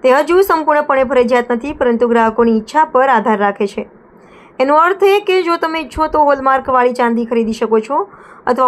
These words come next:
હોલમાર્ક વિનાની પણ ખરીદી શકો છો. પરંતુ લાંબા ગાળે માત્ર હોલમાર્કવાળા ઘરેણા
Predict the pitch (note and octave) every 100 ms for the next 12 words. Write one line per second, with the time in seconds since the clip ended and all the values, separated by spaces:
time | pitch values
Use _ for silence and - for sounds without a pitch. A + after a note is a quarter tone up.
0 | C4 D4 E4+ F4+ F#4+ D4 C4 B3 A#3 D4
1 | D#4 C4 G#3+ G#3 A3 G#3 - A3+ - _
2 | _ - - - - C4+ C4+ C4+ C#4 D4+
3 | F#4 E4+ E4 E4 D4+ C#4+ C#4+ C4 C#4+ D#4+
4 | F4 F4+ D4 D4 C4 C4+ C4+